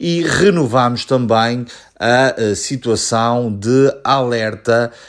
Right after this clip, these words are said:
nas ilhas, eh, das Flores, do Corvo, da, eh, Graciosa e também de, eh, São Jorge.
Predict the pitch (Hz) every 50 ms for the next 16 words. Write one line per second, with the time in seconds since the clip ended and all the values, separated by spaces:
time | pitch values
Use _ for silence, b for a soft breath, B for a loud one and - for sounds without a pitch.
0 | B B B 117 127 127 113 98 110 120 123 120 120 123 123 123 123 107 - -
1 | - - - - 107 101 101 95 92 95 98 147 147 135 - - - 113 113 113
2 | 110 117 110 110 - - - - - - - 104 101 113 139 131 - - 113 113
3 | 113 113 110 101 92 104 110 113 113 113 B B B B B B B 104 101 104
4 | 127 127 123 120 117 110 107 - - 104 98 95 95 98 113 135 139 127 - -
5 | - 110 107 110 110 110 110 113 107 98 98 101 110 110 110 110 107 107 - B
6 | B B B B B B - 127 123 127 131 131 131 131 - - _ _ _ _
7 | - - - 113 110 107 98 87 107 107 110 113 120 120 117 - - - 98 90
8 | 92 107 113 120 123 127 131 - - 101 101 101 90 - - - 120 117 113 101
9 | 95 98 87 85 82 - - - -